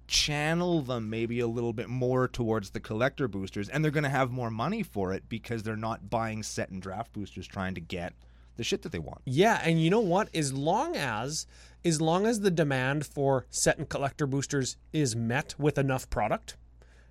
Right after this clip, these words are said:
Speaker 2: and or once stuff starts opening back up,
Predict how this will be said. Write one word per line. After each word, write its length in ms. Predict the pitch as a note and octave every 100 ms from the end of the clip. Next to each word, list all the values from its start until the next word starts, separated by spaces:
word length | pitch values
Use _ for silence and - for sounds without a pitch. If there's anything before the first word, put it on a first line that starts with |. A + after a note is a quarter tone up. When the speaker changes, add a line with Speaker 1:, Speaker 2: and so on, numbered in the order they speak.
| - - -
Speaker 2:
and 300 | F#3 G3 -
or 320 | D#3+ D#3 D3
once 400 | C3+ D3+ D3+ -
stuff 400 | - - D#3 D3
starts 340 | - D#3 C3+ -
opening 320 | C#3 B2 B2
back 300 | A2+ G2+ -
up, 320 | F#3+ F3+ F3